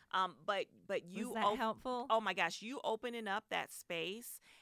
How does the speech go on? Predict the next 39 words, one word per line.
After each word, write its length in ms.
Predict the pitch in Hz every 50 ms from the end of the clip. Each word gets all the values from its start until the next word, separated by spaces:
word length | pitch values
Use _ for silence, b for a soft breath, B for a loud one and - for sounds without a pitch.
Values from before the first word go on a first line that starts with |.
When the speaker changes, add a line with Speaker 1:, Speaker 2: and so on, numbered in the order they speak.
| B B
Speaker 1:
and 140 | - 247 240
just 240 | 269 311 - - -
talking 440 | - - 226 214 226 262 _ 277 233
to 100 | - 233
me, 340 | 208 196 180 170 - - 208
your 160 | 202 226 247 277
Speaker 2:
Mm-hmm. 80 | 294
Speaker 1:
attention 400 | - 196 - 294 277 220 - 233 240
to 100 | - 185
detail 680 | 156 175 180 185 190 - - 175 156 156 156 156 156 - -
is, 360 | - 160 156 156 160 156 - B B B B B B B _ _ _ _
is 200 | - 180 175 170
just 380 | - - 180 170 165 180 170
bar 280 | _ 180 170 170 175 180
none, 420 | 175 165 160 160 156 151 143 139 -
because 320 | 180 190 - - 214 - 247
Speaker 2:
Aw, 140 | 233 226
Speaker 1:
you 60 | 226 214 - -
Speaker 2:
thank 140 | 226 247
Speaker 1:
just 160 | 202 262 254 -
Speaker 2:
you, 60 | -
Speaker 1:
helped 200 | 254 - 175 165
me 100 | 254 240
Speaker 2:
Tanita. 80 | 247
Speaker 1:
think 160 | 240 240 202 202
about 280 | - 190 170 147 - _ _
every 320 | - 202 226 220 247 247 226
little 320 | 214 220 214 214 208 208 _ _
thing, 340 | 214 202 190 180 170 160 - _
and 120 | - 180 180
it 100 | 202 202 - - -
helped 300 | 233 254 269 - _ -
me. 360 | 185 175 170 170 165 165 175 B B B B B B B -
I, 200 | 202 226 240 233 _ _
I 100 | - 247
didn't 200 | 269 302 294 294
even 140 | 269 285 269
have 120 | 254 _
to 100 | 226